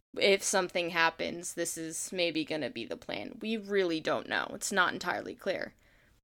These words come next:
But the midwife had the news. She did what she was supposed to do. Okay, so the ban was lifted on the ladies because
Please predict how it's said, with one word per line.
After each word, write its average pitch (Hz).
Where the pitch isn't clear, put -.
But 202
the 202
midwife 202
had 180
the 175
news. 262
She -
did 233
what 208
she -
was 196
supposed 170
to 165
do. -
Okay, 214
so -
the 233
ban 285
was 311
lifted 233
on 233
the 254
ladies 180
because 196